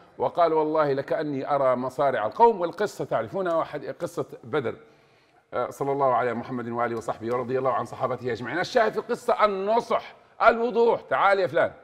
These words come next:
أنت راك داير لي وكالة، داير لي وكالة في البيع، وأنا راه للعلم،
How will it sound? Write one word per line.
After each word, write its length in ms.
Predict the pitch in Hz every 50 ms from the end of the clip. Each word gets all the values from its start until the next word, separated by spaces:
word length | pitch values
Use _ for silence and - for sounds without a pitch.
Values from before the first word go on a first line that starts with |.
| - _ _ _ _ - _ _ _ _ _ _ _ 156
أنت 140 | 160 -
راك 160 | 175 185 190 175
داير 220 | 165 196 202 202
لي 80 | 196 190
وكالة، 440 | 180 165 - 202 196 190 156 - - - - - - - _ _ _ _ _ _ _ _ _ _ _ _ _ _ _ _ _ _ _ _ _ _ -
داير 180 | 127 165 180
لي 60 | 180 180
وكالة 380 | 175 170 - 214 208 202 190
في 80 | 151 123
البيع، 420 | 147 139 147 196 190 160 120 - - - - - - _ _ _ _ _ -
وأنا 220 | 143 160 180 190
راه 180 | 196 196 190 185
للعلم، 560 | 190 185 175 165 165 208 208 175 131 98